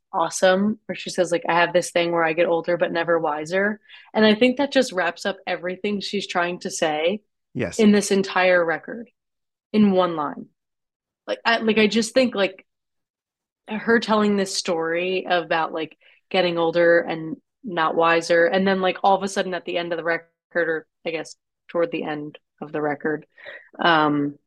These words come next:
Speaker 1: we get to, like, the point where she's like, "No, it's me, and I'm gonna do what I want, and I, I like my vibe now, and I'm edgy now." Um, I don't know, I just,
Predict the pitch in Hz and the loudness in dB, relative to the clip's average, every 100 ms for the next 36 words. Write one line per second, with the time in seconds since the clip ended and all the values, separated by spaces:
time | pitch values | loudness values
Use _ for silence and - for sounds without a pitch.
0 | _ _ _ _ _ _ _ _ 190 185 | _ _ _ _ _ _ _ _ 2 4
1 | 175 - 175 160 156 _ 175 - 175 - | 2 2 0 0 -2 _ -6 -2 -2 -2
2 | 160 - - 175 - 202 262 160 151 - | -8 -8 -2 -2 0 2 2 2 0 -2
3 | 190 220 180 156 156 156 - _ _ _ | 0 2 2 -2 -6 -12 -14 _ _ _
4 | _ _ _ _ 170 175 180 175 175 170 | _ _ _ _ -6 -2 -2 0 2 4
5 | 170 156 156 165 170 160 160 165 - - | 4 2 0 -2 -4 -4 -2 -4 -4 2
6 | 185 196 202 208 208 240 226 185 165 165 | 4 6 4 2 2 4 2 -2 -12 -12
7 | 170 180 208 190 165 151 147 - - _ | -10 -8 -6 -6 -10 -12 -14 -18 -20 _
8 | _ _ 185 185 175 165 165 160 160 _ | _ _ -2 0 2 0 -4 -10 -16 _
9 | _ _ _ _ _ _ _ - 247 254 | _ _ _ _ _ _ _ -8 -4 -2
10 | 202 156 190 - | -2 -2 -10 -12